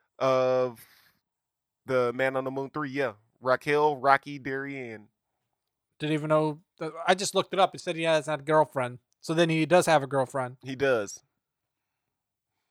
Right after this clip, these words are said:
Speaker 1: So it's
Speaker 2: Hmm.
Speaker 1: interesting 'cause, like, so maybe he's saying, like, the girl say, like, is helping him, bro. 'Cause, like, he, like, the chorus is, like, "Life goes by, search for your love wherever it be.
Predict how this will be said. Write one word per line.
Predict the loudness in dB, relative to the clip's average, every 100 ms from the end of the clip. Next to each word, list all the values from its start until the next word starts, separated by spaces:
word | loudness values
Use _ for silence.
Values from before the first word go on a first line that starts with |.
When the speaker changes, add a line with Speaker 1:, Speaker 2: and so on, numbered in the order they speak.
| -16 -16 _
Speaker 1:
So | 6 6
it's | 6
Speaker 2:
Hmm. | 2
Speaker 1:
interesting | -2 -2 -2 0
'cause, | 0 4
like, | 2
so | 4 2
maybe | 2 2
he's | -6 -4
saying, | 0
like, | 2 2
the | 0
girl | 4 4
say, | 4 4 4 4
like, | 0 -2
is | -8
helping | 4 4 4 -8
him, | -12 -16 -12
bro. | -12 -12 -14 _ -20 -20 -8
'Cause, | 0
like, | 0 0
he, | -6 2
like, | 2 2
the | -4
chorus | 4 6 6 0
is, | -6 2
like, | 2 2 _ _
"Life | 6 6
goes | 8 6 10
by, | 8 8 4
search | 2 0 0
for | -4
your | -2 0
love | 0 -2
wherever | 0 0 0 -4
it | -4
be. | -6 -8 -14